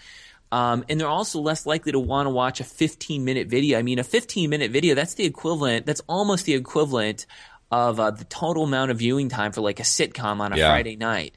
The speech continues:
Speaker 2: Yeah.
Speaker 1: A-, and so that's a lot of content, and you can build up a relationship with them and give them that content later. But if you're purely focusing on opt-in rate,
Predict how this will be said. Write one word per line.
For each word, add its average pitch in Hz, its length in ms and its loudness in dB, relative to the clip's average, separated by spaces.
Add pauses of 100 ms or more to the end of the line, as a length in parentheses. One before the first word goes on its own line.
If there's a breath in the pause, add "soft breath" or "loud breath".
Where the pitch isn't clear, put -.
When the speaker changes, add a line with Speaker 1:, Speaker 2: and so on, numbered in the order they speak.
Speaker 2:
Yeah. 80 300 0 (340)
Speaker 1:
A-, 135 340 0
and 135 180 -4
so - 140 0
that's 196 180 -2
a 349 40 -2
lot 143 360 0
of 147 120 -6
content, 175 520 -6
and 127 220 -4
you 170 160 -6
can 180 220 -2
build 190 420 2
up 185 160 0
a 175 60 -2
relationship 131 760 0
with 120 160 0
them 110 180 2
and 113 160 -2
give 170 240 0
them 147 180 0
that 107 200 -4
content 127 480 -4
later. 117 340 2
But 120 160 2
if 123 140 -6
you're 135 120 2
purely 220 520 -4
focusing 160 500 -2
on 113 140 0
opt-in 113 420 -2
rate, 87 280 -2